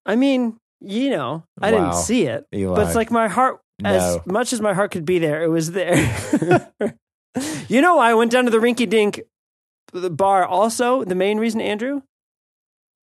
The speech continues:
Speaker 1: was to upload an episode
Speaker 2: That's what I was thinking.
Speaker 1: of Caucus Talk.
Speaker 2: We'll give you a pass on that one match. <coughs> Yeah. We, uh, my,
Speaker 1: I'm not into it.
Speaker 2: we were in the country of Georgia, my family and I, uh, during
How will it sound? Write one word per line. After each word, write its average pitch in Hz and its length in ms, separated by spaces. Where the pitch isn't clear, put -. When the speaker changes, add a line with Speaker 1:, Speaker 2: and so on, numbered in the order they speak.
Speaker 1:
was 156 200
to 160 120
upload 135 680
an 139 140
episode 127 440
Speaker 2:
That's 104 180
what 101 100
I 92 80
was 90 140
thinking. 85 380
Speaker 1:
of 147 180
Caucus 107 420
Talk. - 420
Speaker 2:
We'll 110 140
give 117 160
you 110 120
a - 20
pass 95 340
on 92 80
that 90 160
one 92 200
match. 80 420
<coughs> - 1200
Yeah. 107 460
We, 127 240
uh, 110 420
my, 113 320
Speaker 1:
I'm 123 100
not 127 120
into 123 240
it. 113 140
Speaker 2:
we 139 200
were 160 140
in 131 100
the 120 100
country 123 340
of 98 100
Georgia, 92 580
my 98 140
family 92 360
and 90 100
I, 90 300
uh, 87 540
during 104 600